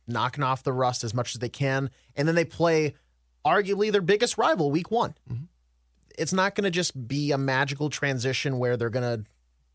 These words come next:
Speaker 1: go out there and he's gonna have a perfect passer rating and three touchdowns and all this stuff. It's gonna look rough for the first quarter or two. I, I maybe,
Speaker 2: Think so.
Speaker 1: I
Speaker 2: Okay.
Speaker 1: maybe even most of the game. It
Speaker 2: Mm-hmm.
Speaker 1: really depends 'cause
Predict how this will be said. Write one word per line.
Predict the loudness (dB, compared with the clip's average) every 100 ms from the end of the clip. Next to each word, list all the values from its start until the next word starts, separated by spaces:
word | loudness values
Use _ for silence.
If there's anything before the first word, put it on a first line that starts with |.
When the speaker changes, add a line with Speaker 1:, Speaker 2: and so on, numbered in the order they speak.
| _
Speaker 1:
go | 0 2
out | 2 2
there | 0
and | 0 -2
he's | -4 -4
gonna | -2
have | 0 0
a | -2
perfect | -2 -2 -2
passer | 0 2 2 0
rating | 0 0 -2
and | -4 -8
three | -8 -4
touchdowns | -2 -2 0 0 0 0
and | -2
all | -2
this | -2
stuff. | -4 -6 -12 -20 _ _ -2
It's | 0 2
gonna | 2
look | 2 0
rough | 2 2 2
for | -2
the | -4
first | 0 -2 -2
quarter | 0 2 2
or | -2
two. | -4 -4
I, | -2 -4
I | -6 -4
maybe, | 0 2
Speaker 2:
Think | 2
so. | 2 0 -2 -4
Speaker 1:
I | 2 2
Speaker 2:
Okay. | 2
Speaker 1:
maybe | 0 0
even | 0 0
most | 2 0 0
of | -2
the |
game. | -2 -4 -8 -6
It | 0
Speaker 2:
Mm-hmm. | 4
Speaker 1:
really | 4 4
depends | 2 -2 -4
'cause | -6 -8